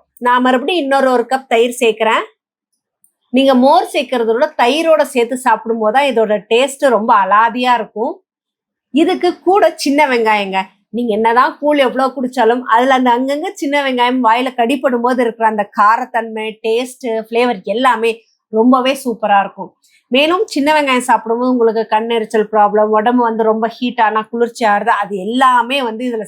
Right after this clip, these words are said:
சரியாகும். So, முடிஞ்ச அளவுக்கு பெரிய வெங்காயத்தை விட்டுட்டு சின்ன வெங்காயம் சேர்த்துக்கிறது ரொம்பவே நல்லது சாப்பாட்டுக்கு, கூழுக்கு முக்கியமா. இப்போ இதுக்கு நான் வந்து கேழ்வரகு ஏற்கனவே வச்சிருந்த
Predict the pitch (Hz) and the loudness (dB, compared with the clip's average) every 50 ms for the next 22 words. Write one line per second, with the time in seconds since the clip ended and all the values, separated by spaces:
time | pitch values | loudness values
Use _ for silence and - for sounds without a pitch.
0 | - 214 208 214 226 233 220 196 190 - 214 277 359 - _ _ _ _ _ _ | -8 -8 -8 -6 -2 0 0 -2 0 -2 -4 -6 -6 -8 _ _ _ _ _ _
1 | _ _ _ _ _ _ _ _ _ _ _ _ _ _ _ _ _ _ _ _ | _ _ _ _ _ _ _ _ _ _ _ _ _ _ _ _ _ _ _ _
2 | _ _ _ _ _ _ _ _ - 208 196 208 240 247 370 359 359 - 285 269 | _ _ _ _ _ _ _ _ -4 0 2 2 4 4 4 2 2 2 2 2
3 | 262 254 254 440 - - - 254 247 269 294 302 285 269 269 254 247 240 226 220 | 0 0 -2 -2 -4 0 0 0 2 2 0 0 -2 -2 -2 0 0 0 0 -2
4 | 220 214 214 208 240 254 247 247 _ - 311 269 285 294 285 269 262 247 240 233 | -2 -4 -2 -4 -4 -6 -6 -8 _ -4 0 2 2 2 2 0 0 0 0 -2
5 | 220 220 247 240 240 247 254 240 226 220 240 320 370 339 247 220 220 240 233 240 | -2 -2 -2 -2 -2 -2 -4 -2 -2 -2 0 0 0 0 0 0 0 0 0 0
6 | 254 254 254 220 202 196 202 220 214 220 214 214 - 208 196 196 - 202 196 - | 2 2 2 2 2 2 0 0 0 -2 -6 -2 0 0 0 2 0 -2 -2 -4
7 | 196 - 226 247 339 - - - - _ _ _ - - - - - - - - | -10 -6 -2 -2 -2 -4 -6 -20 -20 _ _ _ -20 -20 -20 -20 -20 -20 -20 -20
8 | _ _ _ - 285 330 370 381 370 294 359 381 285 247 220 - 269 262 247 233 | _ _ _ 2 2 4 4 2 0 0 0 0 0 -2 -2 -2 -2 -2 0 2
9 | 233 233 277 - - _ _ _ _ _ _ _ _ _ _ _ - - _ - | 2 2 2 0 -6 _ _ _ _ _ _ _ _ _ _ _ -20 -20 _ 0
10 | 262 240 - 330 392 381 330 285 247 254 254 254 294 359 480 480 302 262 247 247 | 0 2 4 2 4 4 4 2 2 0 -2 0 -2 -2 -2 -2 2 2 2 2
11 | 247 240 240 254 320 302 - 294 277 294 302 294 277 254 247 254 285 302 269 240 | 2 0 -2 -4 -4 -4 -2 0 0 0 0 0 -2 -2 0 -2 -4 -2 -2 -2
12 | 233 233 240 233 247 269 269 247 226 262 - 262 233 240 233 | -2 -2 -2 -2 -2 0 -2 -2 -2 -2 -4 -2 -2 0 0